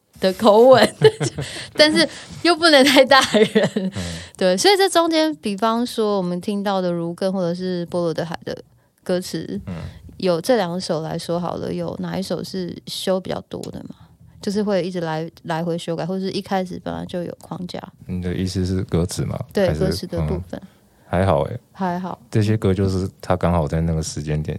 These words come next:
Speaker 2: 其实能量就是蛮，突然间蛮，很满。
Speaker 1: 很集中。
Speaker 2: 所以对我来讲，就是我很快就写好这张专辑了。
Speaker 1: OK。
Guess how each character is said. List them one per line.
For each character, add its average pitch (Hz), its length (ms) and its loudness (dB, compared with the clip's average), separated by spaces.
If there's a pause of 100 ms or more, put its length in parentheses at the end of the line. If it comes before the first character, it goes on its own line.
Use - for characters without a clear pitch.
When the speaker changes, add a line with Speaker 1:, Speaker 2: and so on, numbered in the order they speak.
(140)
Speaker 2:
其 - 120 -8
实 82 120 -6
能 80 240 0
量 85 180 2
就 82 80 -2
是 82 180 -4
蛮， 76 220 -2 (1120)
突 101 220 0
然 78 180 2
间 82 180 -2
蛮， 78 320 0
很 - 160 -8
满。 80 300 -2 (320)
Speaker 1:
很 180 240 -4
集 175 200 -8
中。 180 200 -4
Speaker 2:
所 - 40 0
以 - 120 0
对 95 100 -2
我 90 80 0
来 80 140 0
讲， 76 160 -4
就 76 100 -6
是 78 120 -8
我 78 180 -6
很 78 100 -4
快 80 240 -4
就 78 240 -4
写 71 220 -6
好 71 100 -4
这 76 140 -6
张 71 220 -6
专 - 240 -10
辑 - 220 -12
了。 - 360 -10
Speaker 1:
OK。 165 140 -8